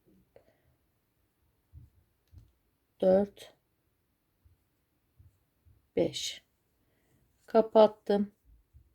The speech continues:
İki sıradan oluşan bir modelimiz. Bir sırada az önceki gibi zincirlerden yapacağız. Diğer sıramızı bu şimdi yaptığımız kapatma. Üç oldu.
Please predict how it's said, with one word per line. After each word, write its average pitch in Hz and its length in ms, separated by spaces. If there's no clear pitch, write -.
İki 262 220
sıradan 208 440
oluşan 190 420
bir 185 120
modelimiz. 185 580
Bir 269 120
sırada 180 640
az 202 140
önceki 202 380
gibi 175 240
zincirlerden 202 760
yapacağız. 233 520
Diğer 262 260
sıramızı 220 800
bu 226 120
şimdi 220 360
yaptığımız 190 640
kapatma. 190 800
Üç - 260
oldu. 190 560